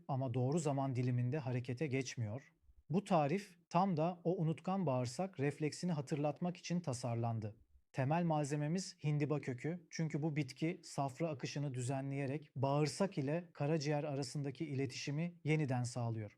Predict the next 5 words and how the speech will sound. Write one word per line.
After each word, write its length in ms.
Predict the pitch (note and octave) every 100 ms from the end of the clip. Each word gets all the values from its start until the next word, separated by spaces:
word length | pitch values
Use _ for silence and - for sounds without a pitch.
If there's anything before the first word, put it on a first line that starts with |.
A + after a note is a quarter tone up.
| _
Ek 180 | G#3 G#3+
olarak 460 | G3 D3+ D#3+ F3+ -
mastar 500 | C3 C#3+ - D#3+ D3+
tohumu 320 | C#3+ C3 B2+
kullanıyoruz. 720 | C3+ B2 B2+ A#2+ G#2 - -